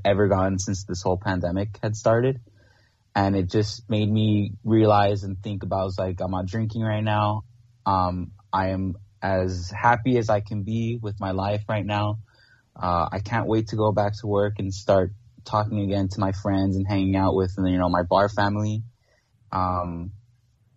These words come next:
I just, I'm so optimistic about my life right now, and, and I feel like making so many changes. And, and right now, the change that I'm making, I'm moving into bigger, better things, is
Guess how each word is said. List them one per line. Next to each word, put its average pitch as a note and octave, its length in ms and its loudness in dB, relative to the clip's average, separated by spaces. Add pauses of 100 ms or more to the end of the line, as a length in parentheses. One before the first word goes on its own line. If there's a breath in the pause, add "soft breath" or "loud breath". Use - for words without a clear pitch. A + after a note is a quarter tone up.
(260)
I A2 200 2
just, G#2+ 280 -4 (960)
I'm A2 180 -2
so A2 460 0 (160)
optimistic G#2+ 640 -4
about F#2+ 260 0
my F2+ 120 0
life F#2 260 -2
right F#2+ 120 -2
now, F2+ 220 0
and, F2+ 320 -4
and F#2+ 160 -2
I F2 100 -2
feel G2 200 0
like F#2+ 160 0
making G2 240 -4
so G2 160 -4
many G2 220 2
changes. F#2+ 480 2
And, F#2 200 0 (400 soft breath)
and A2+ 120 6
right B2 180 6
now, A2+ 220 2
the A2+ 100 -4
change A2 360 -4
that A2 100 -2
I'm G#2+ 120 -2
making, G#2+ 600 -6
I'm G2 300 -2
moving A2 280 0
into A2+ 180 -4
bigger, G#2 240 0
better G#2 220 4
things, G#2 420 -2
is F#2 240 -4